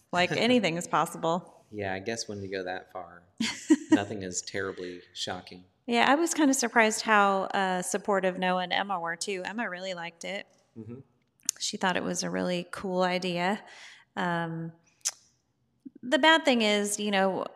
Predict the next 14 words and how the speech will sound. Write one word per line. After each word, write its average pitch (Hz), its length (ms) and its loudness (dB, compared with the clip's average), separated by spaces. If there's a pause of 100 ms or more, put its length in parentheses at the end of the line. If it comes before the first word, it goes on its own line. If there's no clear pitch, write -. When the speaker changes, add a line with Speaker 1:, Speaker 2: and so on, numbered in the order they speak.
(380)
Speaker 1:
would 208 460 4
we 262 200 4
all 226 240 6
fit 214 300 -2
comfortably 214 920 -4
if 226 180 -4
we 190 100 -2
had 185 200 -2
to 180 80 2
hunker 190 340 -8
down 185 380 -2
for 190 180 -10
something 185 420 -8
like 185 380 -6